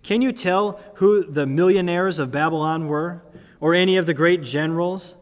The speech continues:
Their names have rotted with their bodies, and their influence has gone centuries ago. But Daniel lives on. Why?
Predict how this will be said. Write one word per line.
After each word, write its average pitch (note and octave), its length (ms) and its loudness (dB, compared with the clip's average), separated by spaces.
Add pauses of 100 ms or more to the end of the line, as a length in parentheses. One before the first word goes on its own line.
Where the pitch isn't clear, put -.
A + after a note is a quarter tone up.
(480)
Their C#3+ 160 -2
names F3 560 -2
have C3+ 180 -6
rotted C#3 440 -6
with C#3 160 -8
their C3+ 100 -6
bodies, A2+ 560 -12 (480)
and D#3 160 -2
their D#3+ 100 4
influence E3+ 580 0
has C3 180 -4
gone C#3 420 -4 (540)
centuries C3 640 -6
ago. A2+ 460 -8 (140)
But A2+ 180 -10
Daniel F#3+ 580 -6 (160)
lives A#2+ 320 -10
on. B2 380 -14 (800)
Why? D3 500 -6